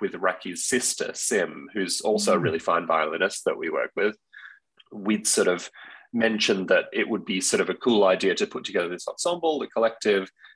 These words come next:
Speaker 1: and then Sim introduced Raki and I in two thousand and sixteen. And then over the course of sort of a dinner, you know, we
Speaker 2: <laughs>
Speaker 1: basically decided that we were gonna go ahead with this project. And then we just sort of started working together. So there wasn't much time to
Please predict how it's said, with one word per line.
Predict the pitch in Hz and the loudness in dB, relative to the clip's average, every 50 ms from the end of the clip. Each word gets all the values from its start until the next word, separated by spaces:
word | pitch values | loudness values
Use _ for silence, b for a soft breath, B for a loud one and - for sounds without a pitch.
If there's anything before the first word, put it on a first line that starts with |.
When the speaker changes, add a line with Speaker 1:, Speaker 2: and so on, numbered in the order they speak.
| B B _ | B B _
Speaker 1:
and | - 113 107 104 | -2 -2 0 2
then | 104 101 107 | 0 0 2
Sim | 107 - - 139 131 117 | 0 2 2 2 2 2
introduced | 107 104 - - 101 - - 107 107 107 104 - - - - - 110 | 0 -2 -4 -8 -8 -6 -4 -2 -2 0 -2 -2 -4 -6 -6 -4 -2
Raki | 110 110 110 - - 107 | -2 -2 -2 -2 -2 -2
and | 95 87 87 | -2 -2 -2
I | - 69 69 69 69 71 73 - - | -2 -2 -2 -4 -4 -4 -6 -8 -10
in | - 92 92 90 | -10 -10 -8 -6
two | - 104 | -4 -2
thousand | 92 92 87 82 92 85 | 0 0 0 0 -2 -4
and | 82 - | -2 -2
sixteen. | - 85 - - - 101 90 80 78 67 - - - _ _ _ _ _ _ _ _ _ _ - | -4 -4 -4 -4 -2 -2 -2 -2 -2 -6 -10 -14 -20 _ _ _ _ _ _ _ _ _ _ 0
And | 113 113 117 | 0 2 4
then | 117 113 110 113 110 107 - _ _ | 4 2 2 0 -4 -8 -10 _ _
over | 127 131 127 127 120 | 2 4 4 2 0
the | 107 107 | -2 -4
course | - - - 123 123 120 - - | -4 -2 0 0 0 0 0 -2
of | 120 98 87 | -2 -2 -4
sort | - - - - 110 98 | -6 -6 -4 -2 0 0
of | 95 - - _ | -2 -2 -4 _
a | 104 98 | -6 -6
dinner, | 98 - - 120 123 117 104 - 76 - - - - - _ _ _ _ _ _ _ | -6 -2 0 2 2 2 2 0 -2 -4 -6 -8 -10 -14 _ _ _ _ _ _ _
you | - 120 117 | -4 -2 0
know, | 107 104 98 98 | 2 2 2 2
we | 104 113 | 2 0
Speaker 2:
<laughs> | 110 | 0
Speaker 1:
basically | - 117 113 110 104 - 120 - - 101 | 2 2 2 2 2 -2 -4 -2 -2 -2
decided | 92 101 98 - - 113 104 101 98 87 - | -2 -2 -2 0 2 2 4 4 2 0 -2
that | - 90 | -4 -8
we | 90 82 | -4 -4
were | 95 92 | -4 -2
gonna | 98 92 90 85 | -2 -4 -4 -2
go | - 92 87 87 | 0 0 2 2
ahead | 85 87 - 104 90 87 80 | 0 0 0 -2 -2 -2 -6
with | - - | -12 -10
this | - - - - | -8 -8 -8 -8
project. | - - 104 95 - - - - - - _ - | -6 -4 -4 -4 -4 -4 -6 -6 -6 -6 _ -6
And | 95 95 101 | -4 -2 -2
then | 98 101 98 | -2 -2 -4
we | 98 101 95 | -4 -6 -4
just | - 107 - | -4 -4 -4
sort | - 95 | -4 -4
of | 90 | -4
started | - - - 104 95 92 87 82 | -4 0 0 2 2 2 0 0
working | 95 92 95 - 107 | 0 -2 -2 -2 -6
together. | - - - - - - - | -8 -6 -6 -6 -6 -4 -6
So | - - 107 101 95 B B B B B B B _ _ _ | -2 2 2 2 2 B B B B B B B _ _ _
there | 123 120 | 2 4
wasn't | 120 135 143 151 - 113 107 | 4 2 2 0 -4 -2 -2
much | 101 98 - - - - - | -2 -2 -2 -4 -8 -6 -2
time | 113 107 101 98 98 98 95 90 | 0 2 2 2 0 -2 -6 -6
to | - - 90 82 82 87 - | -2 0 0 0 0 0 -2